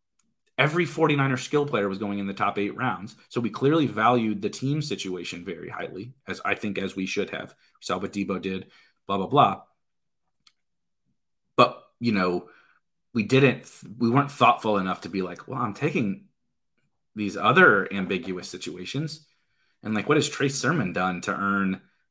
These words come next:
this level of respect?" I'm not saying that Trey Sermon shouldn't have gone where he should. I believe he should have. But he hasn't earned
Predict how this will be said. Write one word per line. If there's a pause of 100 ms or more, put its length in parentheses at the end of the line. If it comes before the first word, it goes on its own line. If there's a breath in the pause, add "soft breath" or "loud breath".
(160)
this
level
of
respect?"
I'm
not
saying
that
Trey
Sermon
shouldn't
have
gone
where
he
should.
I
believe
he
should
have. (720 soft breath)
But
he
hasn't
earned